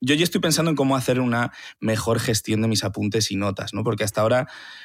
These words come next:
para mí nada puede superar el papel, o sea, y probablemente nada lo haga, ¿no? Tengo como mil libretas Moleskine guardadas, más por romanticismo, quizás por algo de Diógenes. Pero, eh, tras comprobar con mi iPad Pro, que ya está viejo, es el,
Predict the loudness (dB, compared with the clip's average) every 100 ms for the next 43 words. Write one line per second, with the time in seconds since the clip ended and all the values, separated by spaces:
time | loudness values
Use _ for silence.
0 | -20 _ -10 -4 0 2 2 4 4 4
1 | 2 2 2 2 2 2 0 -2 -2 -4
2 | -6 -4 -4 0 0 0 0 -2 0 0
3 | 0 -2 -2 0 2 2 2 2 2 2
4 | 2 2 0 0 0 0 -2 -8 -14 -20
5 | -20 -6 0 2 0 0 0 2 2 2
6 | 2 2 0 0 -2 -2 -2 0 0 -2
7 | -4 -2 -2 -4 -6 -4 -4 -6 -8 -6
8 | -6 -4 -4 -2 -2 -2 -4 -6 -8 -10
9 | -14 _ -20 -18 -10 -2 2 2 0 0
10 | 2 2 2 2 2 0 -4 -12 -18 -20
11 | _ 0 2 4 4 4 2 2 0 2
12 | 2 2 2 0 0 0 2 0 -2 -2
13 | -4 -4 -2 -4 -4 -4 -4